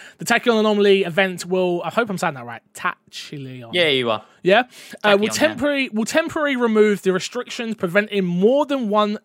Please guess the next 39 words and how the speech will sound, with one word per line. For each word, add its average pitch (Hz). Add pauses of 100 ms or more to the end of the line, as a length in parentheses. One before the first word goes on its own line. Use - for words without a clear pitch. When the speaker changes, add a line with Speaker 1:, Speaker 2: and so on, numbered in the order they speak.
(100)
Speaker 1:
of 180
the 175
same 156
hero 156 (220)
to 180
be 165
in 151
each -
team. 196 (420)
This 233
will 269
apply 226
to 220
all 285
mission 233
types 226
except -
the 214
newly 202
replayable 175
campaign 202 (320)
and 240
allows 185
for 190
c-, -
uh, 175
combination 202
of 180
heroes 165
to 156
team 165
up, 160 (220)
whether 190
that 165
be 170
one 202
of 202
each 202
Avenger 175